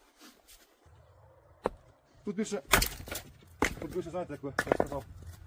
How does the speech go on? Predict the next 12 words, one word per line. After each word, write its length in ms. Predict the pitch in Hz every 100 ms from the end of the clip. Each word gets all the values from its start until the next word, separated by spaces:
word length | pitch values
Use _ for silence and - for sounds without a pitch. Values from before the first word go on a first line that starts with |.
| - - -
таке 160 | -
відчуття 300 | 139 - 160
від 80 | 135 -
вау. 260 | 120 151 127 - - - - - - -
Чисто 160 | 147 -
психологічна 640 | 165 175 175 185 - 151 - - - - -
насолода 500 | 151 151 170 139 113 - -
працювати 380 | 127 - 147 - -
таким 160 | 143
якимось 240 | 127 127 123
інструментом. 520 | 123 139 127 113 - - - - - - - - - - - - - - - - - - - - - -
Як 80 | -